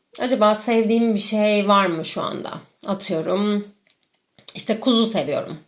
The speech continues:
Kuzu yapmayı seviyorum. Kuzu yapayım ya da brokoli seviyorum. Brokolili farklı bir tarif mi baksam acaba gibi mesela. Böyle bir istek varsa ve doğuyorsa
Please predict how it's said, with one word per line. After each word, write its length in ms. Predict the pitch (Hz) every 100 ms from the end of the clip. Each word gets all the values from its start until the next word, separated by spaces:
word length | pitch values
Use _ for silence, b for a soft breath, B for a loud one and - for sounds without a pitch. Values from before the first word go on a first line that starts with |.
| -
Kuzu 360 | - 208 226 214
yapmayı 400 | 226 220 190 202
seviyorum. 480 | 202 202 175 139 156
Kuzu 180 | - 214
yapayım 320 | 170 - - -
ya 120 | 185
da 80 | 202
brokoli 360 | 214 208 214
seviyorum. 460 | - 160 123 - - _ B B B B B -
Brokolili 880 | 240 233 254 226 214 208 214 214 208
farklı 340 | 226 269 269 269
bir 140 | 294
tarif 340 | 240 233 233 185
mi 140 | 151
baksam 380 | 143 - 165 151
acaba 400 | 139 131 101 90 - -
gibi 180 | 214 165
mesela. 520 | 131 - - - - - 208
Böyle 320 | 226 269 294
bir 60 | -
istek 400 | - - 226 208
varsa 500 | 196 277 - 311 262
ve 180 | 202
doğuyorsa 640 | 202 214 220 180 - 226